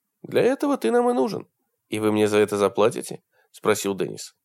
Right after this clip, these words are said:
Несмотря на то, что всё пока складывалось неплохо, он всё ещё нервничал, следуя за Харви. "Конечно", ответил Харви. Он открыл дверь.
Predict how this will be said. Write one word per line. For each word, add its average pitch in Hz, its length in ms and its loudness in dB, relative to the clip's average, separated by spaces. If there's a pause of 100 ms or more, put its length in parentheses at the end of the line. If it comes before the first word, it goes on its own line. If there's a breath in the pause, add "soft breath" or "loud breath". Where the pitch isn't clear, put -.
(200)
Несмотря 107 560 2
на 165 120 2
то, 180 180 0
что 135 200 -4
всё 151 200 -2
пока 123 340 2
складывалось 110 680 0
неплохо, - 760 -6
он 196 120 -2
всё 233 160 -4
ещё 208 260 -2
нервничал, 123 760 -2
следуя 98 420 -4
за 113 120 0
Харви. - 360 -8 (500)
"Конечно", 95 640 -2 (260 soft breath)
ответил 113 460 2
Харви. 107 480 2 (360)
Он 190 160 2
открыл 139 300 -2
дверь. - 280 -14